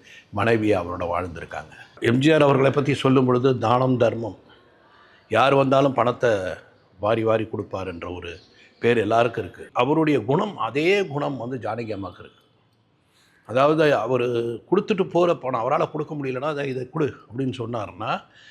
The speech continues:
அவங்க அதை வந்து ஒப்படைக்கிற வரைக்கும் அவங்களுக்கு வந்து அந்த வெயிட் பண்ணி கொடுத்துருவாங்க. அந்த பணத்தை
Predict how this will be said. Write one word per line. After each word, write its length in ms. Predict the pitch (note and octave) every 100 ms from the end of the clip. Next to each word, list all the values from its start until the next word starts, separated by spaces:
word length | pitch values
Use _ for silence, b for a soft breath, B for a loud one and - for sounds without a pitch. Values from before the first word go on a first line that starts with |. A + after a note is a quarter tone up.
| b
அவங்க 340 | F#2+ B2+ E3 D3+
அதை 180 | C#3+
வந்து 220 | B2+ D#3 G#3+
ஒப்படைக்கிற 680 | - B2+ - G3+ F#3 E3
வரைக்கும் 300 | D#3 D3+ C#3+
அவங்களுக்கு 300 | C#3 B2+ A2+
வந்து 360 | A2+ B2 C#3 A2+
அந்த 480 | G#2+ G2 F#2 F2+ F2 F2 F2 - _ b b b _
வெயிட் 320 | A2+ E3 -
பண்ணி 160 | G3+ G#3
கொடுத்துருவாங்க. 480 | F3+ E3+ G3 F3 A#2+
அந்த 140 | F#2+
பணத்தை 340 | G#2+ A2+ G2